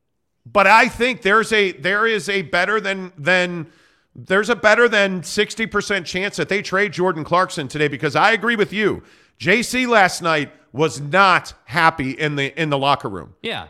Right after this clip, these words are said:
Speaker 1: That much was very clear.
Speaker 2: Well, things have changed.
Speaker 1: N-, eh, well, things have significantly changed, but this is, and not to go after media members again, but nobody asked if Rudy Gay, Rudy Gay is sitting in his locker and nobody asked him, "Do you want to be traded?"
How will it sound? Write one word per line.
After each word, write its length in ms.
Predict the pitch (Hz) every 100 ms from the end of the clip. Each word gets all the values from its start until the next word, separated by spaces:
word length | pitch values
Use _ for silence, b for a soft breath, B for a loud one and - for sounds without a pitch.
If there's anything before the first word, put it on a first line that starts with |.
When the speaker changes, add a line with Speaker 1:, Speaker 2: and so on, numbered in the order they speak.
| -
Speaker 1:
That 240 | 190 214
much 240 | 196 196 180
was 160 | 175
very 280 | 180 185 170
clear. 260 | - 185 214
Speaker 2:
Well, 60 |
things 160 | 247 190
have 120 | 156
changed. 500 | 220 196 85 - -
Speaker 1:
N-, 120 | 185 208
eh, 140 | 202 214 196
well, 320 | 185 190 -
things 240 | 190 160
have 160 | 196 -
significantly 760 | - 202 180 269 240 233 180
changed, 340 | 156 180 151 -
but 200 | 185 -
this 240 | 226 226
is, 400 | 214 196 175 - b b b -
and 160 | 196
not 220 | 185 208
to 80 | 214
go 160 | 190 190
after 340 | 185 185 190
media 320 | 170 240 262
members 380 | 180 151 147 139
again, 280 | 139 131 160
but 400 | 170 160 - _ _
nobody 480 | 165 233 277 269 208
asked 540 | 220 170 - - - _ _ _ 185
if 400 | 185 175 - _ _ _ _
Rudy 360 | - 220 233 196
Gay, 240 | 196 208
Rudy 240 | 202 262 262
Gay 220 | 254 240
is 100 | 196
sitting 380 | - 226 233 226
in 80 | 208
his 160 | 175
locker 500 | 170 165 160 101 82 _ _ _ _ _
and 220 | 185 185
nobody 340 | 196 214 214 185
asked 260 | 185 -
him, 120 | 170
"Do 100 | 143
you 140 | 170 160
want 160 | 160
to 40 | 147
be 120 | 135
traded?" 380 | - 110 76